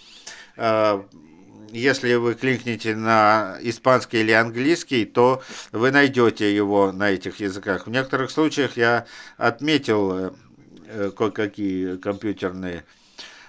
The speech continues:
э, сложности. Есть документ Китая и Пакистана, э, спонсором была Бразилия. Там есть английский и китайский вариант, например. Тоже спасибо за это. Но, повторяю,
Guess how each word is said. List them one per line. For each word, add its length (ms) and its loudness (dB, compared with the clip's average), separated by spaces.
э, 880 -6
сложности. 540 -2
Есть 240 0
документ 440 -2
Китая 340 2
и 20 4
Пакистана, 720 -2
э, 500 -4
спонсором 600 -2
была 260 0
Бразилия. 840 -2
Там 260 -2
есть 220 -4
английский 640 -2
и 40 -2
китайский 760 0
вариант, 500 0
например. 460 -6
Тоже 300 -2
спасибо 560 -6
за 140 -4
это. 360 -2
Но, 140 -2
повторяю, 640 2